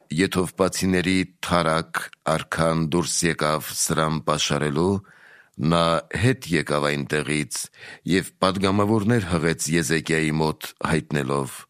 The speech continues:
«Այսպես ասացեք Հրեաստանի Եզեկիա արքային. թող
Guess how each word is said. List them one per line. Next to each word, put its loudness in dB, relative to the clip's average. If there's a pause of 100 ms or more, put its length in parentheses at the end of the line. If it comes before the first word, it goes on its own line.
(680)
«Այսպես 2 (220)
ասացեք 0
Հրեաստանի 0
Եզեկիա 0
արքային. -2 (800)
թող 0